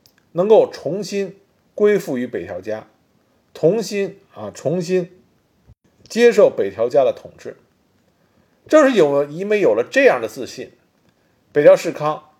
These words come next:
才敢于用守城的这种战术。那么这位文武相间之名将北条氏康，啊，去世之后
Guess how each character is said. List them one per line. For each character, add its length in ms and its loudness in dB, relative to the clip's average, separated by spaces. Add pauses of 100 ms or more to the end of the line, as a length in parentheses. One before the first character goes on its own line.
(200)
才 240 2
敢 340 -4
于 160 -14
用 260 -6 (200)
守 320 -4
城 160 -16
的 80 -8
这 80 -10
种 140 -14
战 180 -8
术。 160 -20 (1900)
那 160 6
么 100 8
这 180 8
位 440 4
文 260 8
武 160 0
相 280 0
间 160 0
之 80 -4
名 180 -6
将 240 2
北 100 0
条 160 -2
氏 160 -10
康， 360 -4 (180)
啊， 160 -18
去 240 -8
世 160 -14
之 140 -4
后 340 2